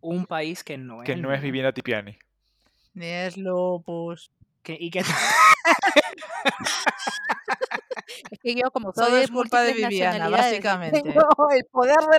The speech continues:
Speaker 4: de la <laughs> obvio, obviamente. No soy yo, lamentablemente.
Speaker 1: Este individuo
Speaker 4: <laughs> O afortunadamente,
Speaker 1: eh,
Speaker 4: o afortunadamente, quizás en este
Speaker 1: este
Speaker 4: caso.
Speaker 1: individuo
Speaker 4: No.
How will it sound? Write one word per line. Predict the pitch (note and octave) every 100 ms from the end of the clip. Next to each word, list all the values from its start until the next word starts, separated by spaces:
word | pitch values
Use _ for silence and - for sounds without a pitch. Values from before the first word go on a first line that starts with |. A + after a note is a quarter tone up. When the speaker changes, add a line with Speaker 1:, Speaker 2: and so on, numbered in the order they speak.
| D#4
Speaker 4:
de | C4+
la | A#3+ B3 C#4 C4+
<laughs> | C#4 B3+ C#4 C#4+ B3 B3 B3 _ - A#3+ - - - _ _ -
obvio, | G#3 A3 G3 G#3+ B3
obviamente. | A3 G#3+ A3 G#3 G#3 G3+ G#3+ - G3 - - _
No | C#4+
soy | D4+ A#3
yo, | F#3 F3
lamentablemente. | F#3+ F#3 G3 F#3+ F#3+ F#3 F#3+ -
Speaker 1:
Este | E3+ F3+ - G3
individuo | G3+ G3+ G#3+ G3 E3+ D3+ D#3 G3+ A#3
Speaker 4:
<laughs> |
O | - B3 A#3
afortunadamente, | A3+ B3 - A#3+ C4+ C4+ C4+ A#3 F#3 F#3+
Speaker 1:
eh, | - C#3+
Speaker 4:
o | A3
afortunadamente, | G#3+ A#3 G#3+ A3 A3+ A#3 G3 F#3 F#3
quizás | F#3 F3 F3
en | F#3
este |
Speaker 1:
este | F3 D#3 F3+
Speaker 4:
caso. | E3+
Speaker 1:
individuo | F3 F3 E3 D3+ D3 D#3+ F#3
Speaker 4:
No. | G3+ F#3+